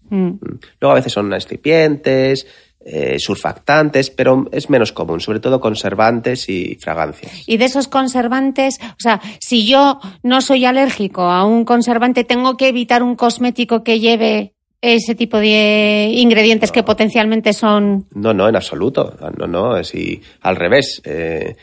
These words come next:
Speaker 2: uno puede utilizarlo con total seguridad. Es como si uno no es alérgico a las fresas, ¿por qué va a dejar de tomar fresas por el hecho de que haya personas alérgicas? ¿O por qué va a dejar de, de tomar marisco uno que no tiene alergia al marisco,
Speaker 1: O el
Speaker 2: ¿no?
Speaker 1: gluten, ¿no? Por
Speaker 2: O el
Speaker 1: ejemplo.
Speaker 2: gluten, por ejemplo, también. Si uno no tiene una enfermedad celíaca,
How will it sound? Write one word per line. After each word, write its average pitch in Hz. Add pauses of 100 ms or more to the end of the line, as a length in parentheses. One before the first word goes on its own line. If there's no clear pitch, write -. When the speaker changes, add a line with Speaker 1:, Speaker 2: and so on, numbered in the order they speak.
(140)
Speaker 2:
uno 90
puede 107
utilizarlo 110
con 131
total 95
seguridad. 107
Es -
como 110
si 113 (160)
uno 117
no 117
es 113
alérgico 117
a 127
las 120
fresas, 143 (200)
¿por 101
qué 127
va 110
a -
dejar 98
de 87
tomar 87
fresas 101
por 95
el 92
hecho 92
de 87
que 85 (200)
haya 92
personas 87
alérgicas? 95 (240)
¿O 95
por 90
qué 113
va 107
a 98
dejar 92
de, 85 (260)
de 95
tomar 92
marisco 98 (140)
uno 107
que 95
no 92
tiene 87
alergia 90
al -
marisco, 120
Speaker 1:
O 202
el 190
Speaker 2:
¿no? 165
Speaker 1:
gluten, 214
¿no? 339
Por 208
Speaker 2:
O -
el 185
Speaker 1:
ejemplo. 202
Speaker 2:
gluten, 175
por 104
ejemplo, 131
también. 117
Si -
uno 87
no 90
tiene 92
una 92
enfermedad 98
celíaca, 143